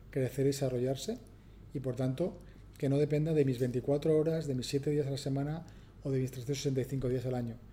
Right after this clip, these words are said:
Muchas veces el, la propia propiedad o el director general es el limitante de crecimiento que necesita controlar y supervisar todo lo que ocurre en su compañía. Así que creo que este marco de crecimiento tiene que ir respaldado por un modelo,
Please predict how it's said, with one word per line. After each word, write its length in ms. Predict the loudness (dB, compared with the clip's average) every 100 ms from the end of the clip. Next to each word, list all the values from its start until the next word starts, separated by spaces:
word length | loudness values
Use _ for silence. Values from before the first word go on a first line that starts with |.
| -20 -20 -20 -6
Muchas 240 | 0 2 4
veces 180 | 4
el, 180 | 2 0 -10 -4
la 120 | -2
propia 280 | -2 0 0
propiedad 500 | 0 0 0 2 4
o 60 | 4
el 60 |
director 300 | 2 0 -2
general 300 | -2 0 2
es 160 | 2 2
el 100 | 0
limitante 420 | 0 0 0 0
de 80 | -2
crecimiento 460 | -2 0 0 -2 -10 -16 -20 -20 -4
que 100 | -2
necesita 240 | 0 0
controlar 380 | 2 0 2 0
y 40 |
supervisar 600 | 0 0 0 0 -2 -4 -8 -18 -20 -20 -4
todo 180 | 2 4
lo 100 | 4
que 80 | 0
ocurre 220 | -2 -2
en 60 |
su 80 | -2
compañía. 420 | -4 -4 -6 -8 -12 -18 -20 -16 -10
Así 160 | -8
que 280 | 2 2 2 -4 -18 -18 -6
creo 120 | 0
que 60 | 2
este 160 | 2 0
marco 300 | 0 0 -2
de 140 | 0
crecimiento 580 | 0 -2 2 2 2 2
tiene 160 | 2
que 60 | 2
ir 40 |
respaldado 460 | 0 -2 -2 0 0
por 160 | 0 0
un 160 | 2
modelo, 440 | 2 2 4 2